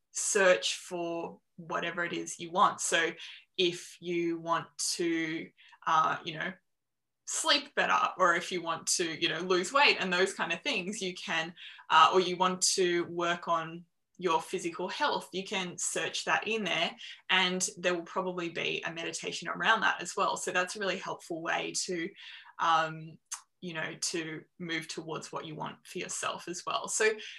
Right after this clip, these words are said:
there are a couple of the key ones. And then I think, um, just that awareness, which is, it's so hard 'cause these are those tangible tools and we want those tangible tools, but the awareness is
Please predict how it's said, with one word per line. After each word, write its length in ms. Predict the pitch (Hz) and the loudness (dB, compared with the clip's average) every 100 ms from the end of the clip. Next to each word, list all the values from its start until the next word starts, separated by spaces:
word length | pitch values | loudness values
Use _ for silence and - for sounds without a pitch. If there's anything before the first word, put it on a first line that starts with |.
| - 214 | -8 4
there 200 | 269 370 | 6 6
are 60 | |
a 40 | 370 | 2
couple 360 | 285 269 262 | 0 -2 0
of 140 | 226 226 | -2 -4
the 80 | 175 | -8
key 300 | - 170 156 | -8 -8 -2
ones. 360 | 190 220 220 | 0 0 -4
And 140 | 202 196 | -6 -2
then 120 | 196 | -2
I 60 | |
think, 380 | 202 - 202 185 - _ _ _ - | -4 -4 -6 -6 -12 _ _ _ -2
um, 520 | 170 165 160 165 165 - _ _ - | 4 6 6 2 -6 -14 _ _ -10
just 300 | 180 180 - | -6 -4 0
that 200 | 226 220 | 2 2
awareness, 680 | 208 165 156 175 247 269 - | 0 0 -2 0 -2 -4 -2
which 260 | 185 - - | -2 -2 0
is, 320 | 185 185 - - | 0 2 -2 -4
it's 160 | 190 - | -4 -2
so 360 | - 220 254 | 4 4 4
hard 400 | - 170 160 185 | 0 0 0 -2
'cause 160 | 208 190 | -4 2
these 240 | 202 208 | 2 0
are 80 | 247 | 0
those 220 | 220 214 | 0 0
tangible 580 | - - 175 180 170 160 | -6 -6 -4 -4 -6 -8
tools 440 | - 175 160 190 196 | -8 -8 -4 -6 -6
and 100 | 175 | -6
we 100 | 175 | -8
want 320 | 165 170 196 | -4 -4 -2
those 200 | 190 - | -2 -2
tangible 520 | - 185 185 180 165 | -4 -4 -4 -4 -6
tools, 500 | - 175 180 277 - - - - - - | -6 -2 0 0 -4 -8 -12 -14 -12 4
but 360 | 196 170 - - - - 180 | 10 10 8 2 -2 -4 -6
the 200 | 175 170 | -2 -2
awareness 680 | 170 175 170 165 175 - - | 0 0 0 0 -4 -6 -8
is 420 | 170 151 - | -8 -8 -10